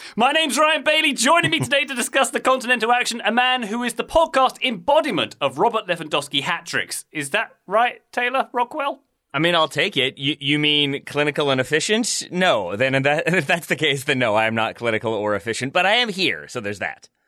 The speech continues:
Speaker 1: Oh, you're also very, very modest, aren't you, Tate?
Speaker 2: Of course. Always. Always. <laughs> I am the most modest, probably the most humblest, I think, is definitely what I am.
Speaker 1: Yes, yes.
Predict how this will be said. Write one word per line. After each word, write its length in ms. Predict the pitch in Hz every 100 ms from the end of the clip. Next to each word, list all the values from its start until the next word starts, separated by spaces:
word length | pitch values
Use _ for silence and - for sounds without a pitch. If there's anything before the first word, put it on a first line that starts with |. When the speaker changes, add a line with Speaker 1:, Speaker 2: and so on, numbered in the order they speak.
| _ -
Speaker 1:
Oh, 60 |
you're 160 | 110 117
also 200 | 135 120
very, 320 | 110 143 117
very 240 | 107 104 95
modest, 400 | 92 87 - -
aren't 160 | 92
you, 60 | 82
Tate? 300 | - 80 - - - _ _ -
Speaker 2:
Of 120 | 104
course. 300 | 127 - - -
Always. 460 | 131 95 - - -
Always. 360 | 131 110 139 139 151
<laughs> 80 |
I 120 | 156 180
am 100 | 196
the 60 |
most 360 | 185 160 160 156
modest, 400 | 139 120 117 - - _
probably 440 | - 165 185 170
the 60 | 139
most 260 | 127 113 -
humblest, 420 | 98 85 64 -
I 60 | 80
think, 240 | 82 71
is 120 | 90
definitely 320 | - 92 85 82
what 100 | 78
I 80 |
am. 180 | 76 73 _ _ _ _
Speaker 1:
Yes, 360 | - 98 - -
yes. 320 | 98 85 -